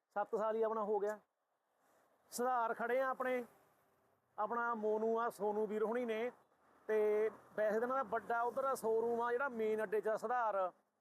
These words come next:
ਤੇ ਇੱਕ ਦੁਕਾਨ ਇੱਧਰ ਆ। ਤੇ ਇੱਥੇ ਅੱਜ ਆਪਾਂ ਜਿਹੜਾ ਨਵਾਂ ਸਾਈਕਲ ਲੈ ਕੇ ਚੱਲੇ ਆ, ਤੇ ਪਹਿਲਾਂ ਤਾਂ ਸੱਜਣ ਮਿੱਤਰ ਜੀ, ਇਹਨਾਂ ਨੇ ਵਧਾਈਆਂ ਦੇਣਾ, ਦੇ ਦਿਓ ਆਪਾਂ ਨੂੰ, ਕਰਾਂਗੇ ਪਾਰਟੀ ਫਿਰ ਸਾਰਿਆਂ ਨੂੰ। ਤੇ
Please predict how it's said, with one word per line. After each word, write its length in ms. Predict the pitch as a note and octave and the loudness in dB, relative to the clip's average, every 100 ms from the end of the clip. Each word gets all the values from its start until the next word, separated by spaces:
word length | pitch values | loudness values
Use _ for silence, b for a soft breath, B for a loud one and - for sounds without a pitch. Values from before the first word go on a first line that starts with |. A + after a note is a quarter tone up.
| _ - | _ -6
ਤੇ 60 | A3+ | -4
ਇੱਕ 280 | A#3 - | -4 -6
ਦੁਕਾਨ 360 | A3+ A3 A3+ A3 | -6 -2 -2 0
ਇੱਧਰ 280 | F#3+ F3+ C4 | -2 -2 0
ਆ। 220 | B3 A#3+ _ _ _ _ - | 0 -2 _ _ _ _ -4
ਤੇ 140 | A3+ | -2
ਇੱਥੇ 300 | A#3 - B3 | -2 -2 -2
ਅੱਜ 140 | A#3+ A#3+ | 0 0
ਆਪਾਂ 340 | A#3 B3 A#3+ | -2 -2 0
ਜਿਹੜਾ 160 | B3 C4+ | 2 0
ਨਵਾਂ 300 | A#3+ A3 A3 | -2 -2 -2
ਸਾਈਕਲ 280 | A3+ A#3 A#3 | -2 0 0
ਲੈ 120 | A3+ | 2
ਕੇ 120 | A#3 | 0
ਚੱਲੇ 320 | A3+ G#3 G#3 | 0 0 0
ਆ, 200 | A3+ A#3+ - _ _ _ _ _ | 0 -2 -6 _ _ _ _ _
ਤੇ 500 | A3 G#3+ G#3+ G#3 G3+ G3 - | -2 2 4 2 0 -2 -6
ਪਹਿਲਾਂ 180 | A3+ | -4
ਤਾਂ 200 | B3 B3 | -2 -2
ਸੱਜਣ 460 | - _ - F#3+ G#3+ | -4 _ -14 -8 -4
ਮਿੱਤਰ 200 | A3 A3+ | -2 0
ਜੀ, 40 | |
ਇਹਨਾਂ 140 | A#3 B3 | 0 0
ਨੇ 60 | |
ਵਧਾਈਆਂ 320 | A#3 B3 G#3+ G#3 | -2 -4 -4 -4
ਦੇਣਾ, 180 | G#3+ | -2
ਦੇ 200 | G#3 F#3 | 0 0
ਦਿਓ 160 | F3+ G3 | 2 2
ਆਪਾਂ 240 | G3+ A3+ | 0 -2
ਨੂੰ, 160 | A3 C4+ - - | -4 -4 -10 -6
ਕਰਾਂਗੇ 300 | G3 A3+ A3+ | -2 0 0
ਪਾਰਟੀ 540 | A3 G#3 F#3 - A#3 | 0 -4 -6 -4 -2
ਫਿਰ 160 | - A3 | 0 -2
ਸਾਰਿਆਂ 380 | - A3 C4 B3 | 0 0 0 0
ਨੂੰ। 180 | C#4 - B B B - | -2 -4 B B B -4
ਤੇ 480 | G#3+ A3 A3 G#3+ | 0 2 4 2